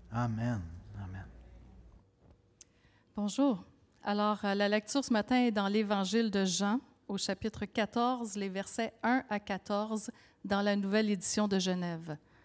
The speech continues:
Speaker 2: Jean quatorze, un à quatorze. C'est Jésus qui parle. « Que votre cœur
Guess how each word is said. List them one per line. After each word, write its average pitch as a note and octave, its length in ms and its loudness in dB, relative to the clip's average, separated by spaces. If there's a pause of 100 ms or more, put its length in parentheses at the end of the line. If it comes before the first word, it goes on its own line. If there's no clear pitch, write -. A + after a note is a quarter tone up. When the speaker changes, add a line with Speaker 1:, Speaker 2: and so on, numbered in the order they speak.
(260)
Speaker 2:
Jean F#3+ 240 0
quatorze, A3 800 0 (320)
un A3+ 300 4
à F#3 100 -2
quatorze. - 720 -6 (720)
C'est - 180 0
Jésus G3+ 340 2
qui G#3 160 -4
parle. « D#3+ 360 -6 (1700)
Que D#4 260 6
votre G3+ 440 0
cœur G#3+ 500 0